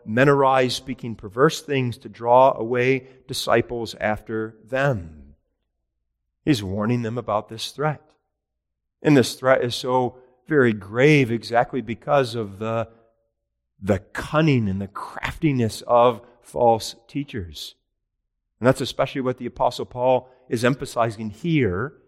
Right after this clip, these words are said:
in verse fourteen when he uses the language that he does. He says that we be no more children, tossed to and fro, carried about by every wind of doctrine, by the sleight of men and cunning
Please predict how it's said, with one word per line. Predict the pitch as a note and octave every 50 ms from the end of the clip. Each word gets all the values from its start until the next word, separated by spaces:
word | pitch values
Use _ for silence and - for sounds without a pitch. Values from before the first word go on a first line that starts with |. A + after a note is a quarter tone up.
| _
in | - D3+ C#3 B2
verse | B2+ C3+ C3 C3
fourteen | - - B2+ B2 A#2+ - - E3 E3 D3
when | B2+ A2+ A2+
he | A#2+
uses | B2 D3+ D3+ D3 C3+ B2 A#2
the | - B2
language | A2 A2+ B2+ D3+ D3 C3 A#2+ -
that | - G#2+ G#2+
he | A2+ G#2
does. | - C#3 D#3 D#3 C3+ A#2+ - - _ _ _ _ _ _ _ _ _ _ _ _ _ _ _
He | D3 C#3+ B2+
says | - - C#3 B2+ B2+ B2 A#2+ A#2 - - - _ _ _ _ _ _ _
that | - C3+
we | C3 C3
be | A#2+ - C3+ C3+
no | C3 B2 B2
more | B2+ B2+ B2 B2
children, | A#2+ - - - C#3+ D3 D3 A#2 G2+ F#2+ F#2 G#2 C3+ D#3 - _ _ _ _ _ _ _ _ _ _ _ _ _ _ _
tossed | - - C3 C3+ B2+ - - -
to | - C#3+
and | C3+ B2+ B2
fro, | - - C3 C3+ C#3+ C#3+
carried | C#3 - - C#3+ C#3+ C3+
about | B2 A2+ A#2+ C#3 - -
by | G#2+ A2
every | B2 C3+ C#3 C#3+ B2+
wind | B2 A#2 B2 C3+ C#3 C#3+ B2+
of | A#2 G#2
doctrine, | - B2+ B2 B2+ - - A#2 G#2+ B2 B2+ _ _ _ _ _ _
by | A#2 A#2 C3
the | A#2 A#2
sleight | A2 - - - - - - G#3+ F#3 E3+ F#3+ A3 G#3+ - - - -
of | - C3+ B2+ A#2
men | A#2 A2 A2 A2 G#2+ A2
and | A#2 A#2+ B2 A#2+ - - _ _ _ _ -
cunning | - - - G#3 A3 G#3+ G#3+ G#3+ G#3+ G#3+ G#3+